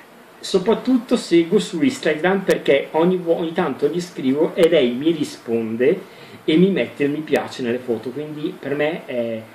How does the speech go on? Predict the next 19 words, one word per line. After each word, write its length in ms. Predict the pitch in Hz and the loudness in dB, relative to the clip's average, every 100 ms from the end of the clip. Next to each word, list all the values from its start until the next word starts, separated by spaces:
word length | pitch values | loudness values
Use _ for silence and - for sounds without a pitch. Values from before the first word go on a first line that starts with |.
| - - | -20 -12
è 100 | - | -4
un 80 | 131 | -2
artista 480 | 123 - 131 120 139 | -2 -6 -10 -10 -12
che 140 | 120 | -4
io 240 | 135 127 - | 0 0 -2
adoro, 560 | 139 131 120 110 110 101 | -6 0 2 2 0 -8
adoro, 560 | - 113 123 127 117 113 - | -10 -2 2 2 2 -2 -8
adoro, 500 | - 113 123 208 - - - - | -2 2 2 2 -4 -16 -20 -12
tra 100 | - | -8
cui 200 | 175 226 185 | 0 2 2
c'è 240 | 165 147 | 0 0
un 220 | 190 180 | 0 0
video 500 | 139 151 156 160 196 190 | -2 -8 0 4 4 2
dove 360 | 131 156 147 180 | -2 0 2 2
lei 300 | 170 135 143 | 0 0 2
mi 120 | 175 | 2
saluta 480 | 175 160 147 147 135 | 2 0 -2 -2 -2
a 40 | |
me 260 | 123 156 | 0 0